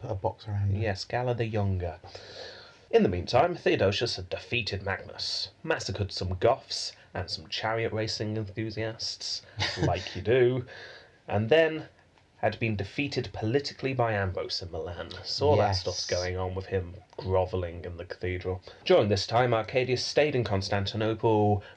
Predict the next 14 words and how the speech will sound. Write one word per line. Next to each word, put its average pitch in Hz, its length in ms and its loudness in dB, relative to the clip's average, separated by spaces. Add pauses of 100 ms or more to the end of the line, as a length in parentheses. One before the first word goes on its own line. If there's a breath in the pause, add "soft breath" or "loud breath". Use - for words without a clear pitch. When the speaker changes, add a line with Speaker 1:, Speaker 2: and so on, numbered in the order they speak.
Speaker 2:
not 87 560 -6
doing 73 380 -12
much. - 580 -8 (680 loud breath)
Speaker 1:
No. 95 300 2 (140)
Speaker 2:
At 98 120 2
this - 100 -6
point, - 360 0
Arcadius 110 720 2
and 131 280 -4
Galla, 98 340 4 (560)
around 95 300 2 (100)
thirteen 101 480 2
and 90 160 -2
twenty, 113 640 -6